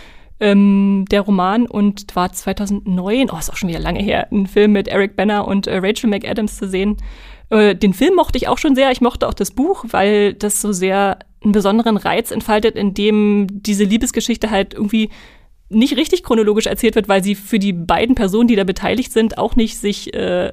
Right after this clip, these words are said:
eins nach dem anderen entfaltet, sondern wir haben also einen Mann, der kann Zeitreisen,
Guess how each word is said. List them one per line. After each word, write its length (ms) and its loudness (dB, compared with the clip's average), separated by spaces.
eins 320 -2
nach 80 -4
dem 80 -2
anderen 240 -2
entfaltet, 420 -2
sondern 320 -2
wir 120 0
haben 140 2
also 260 2
einen 320 0
Mann, 320 0
der 140 2
kann 240 -6
Zeitreisen, 540 -2